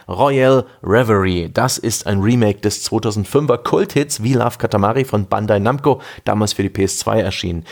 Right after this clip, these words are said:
Das kunterbunte, schrille und chaotische Spiel hat ein sehr originelles, aber auch ein sehr simples Spielprinzip. Ihr rollt einen Katamari durch diverse Levels. Das ist eine klebrige Kugel,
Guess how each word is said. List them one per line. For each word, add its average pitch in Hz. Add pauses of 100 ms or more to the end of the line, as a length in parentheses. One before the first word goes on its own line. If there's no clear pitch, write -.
(120)
Das -
kunterbunte, 160
schrille 139
und 120
chaotische 110
Spiel 120
hat 101
ein 92
sehr 107
originelles, 110 (280)
aber 104
auch 113
ein 123
sehr 139
simples 180
Spielprinzip. 87 (320)
Ihr 180
rollt 101
einen 90
Katamari 101
durch 98
diverse 90
Levels. 87 (260)
Das 92
ist -
eine 90
klebrige 101
Kugel, 190